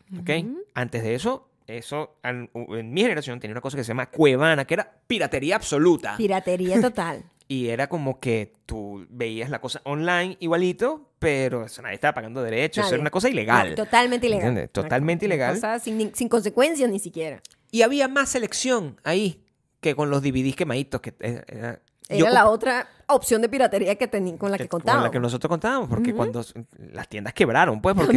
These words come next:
Speaker 2: También.
Speaker 1: <laughs> porque y nosotros íbamos a comprar y uno compraba series, compraba, o sea, la cantidad de delitos que uno cometió.
Speaker 2: <laughs> A-, además, arropado. O,
Speaker 1: Sí.
Speaker 2: o, o como que celebrado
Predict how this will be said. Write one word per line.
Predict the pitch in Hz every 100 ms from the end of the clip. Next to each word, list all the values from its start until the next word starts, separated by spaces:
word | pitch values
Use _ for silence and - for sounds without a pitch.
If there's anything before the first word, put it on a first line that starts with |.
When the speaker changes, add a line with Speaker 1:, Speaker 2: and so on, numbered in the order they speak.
| 240
Speaker 2:
También. | - 247 403 392 403
Speaker 1:
<laughs> | - - -
porque | 139 131 - - - - - - - -
y |
nosotros | 143 135 - 156
íbamos | 214 156 107
a |
comprar | 104 104 101
y | 123
uno | 131
compraba | 120 95 92
series, | - 123 107 104 107 104
compraba, | 104 117
o | 123
sea, | 190
la | 202 220
cantidad | 226 233 359 370
de |
delitos | 196 269 - -
que | 226
uno | 226
cometió. | 214 175 202 180 175 254 - - 208 -
Speaker 2:
<laughs> | - - - - -
A-, | 175 _ -
además, | 254 269 285 294 - -
arropado. | 269 269 269 311 311 262 190 180 - _ _
O, | -
Speaker 1:
Sí. | 233 -
Speaker 2:
o, | 226
o | 262 254
como | 262 254
que | 254 240
celebrado | 233 262 247 269 294 233 170